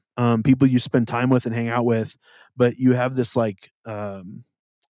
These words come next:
uh, feeling in the back of your mind constantly that no one really knows the real you. So you feel like you never really belong in those, those environments or those groups of people. Uh, but this is how you start to feel that you know you belong,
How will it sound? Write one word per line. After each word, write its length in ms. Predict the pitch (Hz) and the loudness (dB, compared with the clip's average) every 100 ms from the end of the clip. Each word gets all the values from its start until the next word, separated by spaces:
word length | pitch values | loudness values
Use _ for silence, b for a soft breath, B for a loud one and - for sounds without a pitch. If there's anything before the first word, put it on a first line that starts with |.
| - | -12
uh, 220 | 107 101 | -10 -10
feeling 400 | - 143 147 143 | 0 4 6 6
in 60 | 127 | 2
the 60 | |
back 240 | 113 117 - | 0 -4 -2
of 40 | |
your 80 | 117 | -2
mind 240 | 117 110 | -2 -4
constantly 480 | - 117 117 117 101 95 | -6 -6 -4 -4 -6 -6
that 80 | |
no 120 | 104 107 | -2 -2
one 140 | 110 | 0
really 220 | 107 104 | 0 0
knows 260 | 101 98 95 | -2 -4 -6
the 120 | 98 | -10
real 200 | 92 92 | -8 -10
you. 400 | 90 98 95 87 b b b b | -6 -4 -4 -6 b b b b
So 140 | - 113 | -2 -2
you 60 | |
feel 160 | 101 123 | 2 2
like 160 | 117 | 2
you 60 | 120 | 0
never 240 | 113 110 104 | 0 0 -2
really 340 | 98 104 123 | -2 2 2
belong 560 | 123 123 123 123 131 139 | 2 2 2 0 -2 -4
in 140 | 127 123 | -4 -2
those, 400 | 120 117 - - | 0 0 -4 -6
those 200 | 120 113 | 0 2
environments 640 | 113 107 101 110 117 110 113 | 2 0 -2 0 0 0 -2
or 40 | |
those 180 | 107 98 | -2 -4
groups 320 | - 107 - | -6 -6 -6
of 100 | 107 | -12
people. 420 | - 101 135 127 _ b b b - | -8 -4 -2 -2 _ b b b -6
Uh, 100 | 110 | 0
but 200 | 117 113 | 0 0
this 180 | 123 143 | 0 0
is 100 | - | 0
how 140 | 123 | 2
you 160 | 120 113 | 4 2
start 300 | - 117 - | 2 0 0
to 100 | 107 | -6
feel 340 | - 107 104 | -2 2 2
that 100 | 101 | 2
you 100 | 101 | -2
know 180 | 98 95 | 0 0
you 160 | 98 92 | -2 -2
belong, 480 | 92 87 90 110 | -6 -8 -6 -8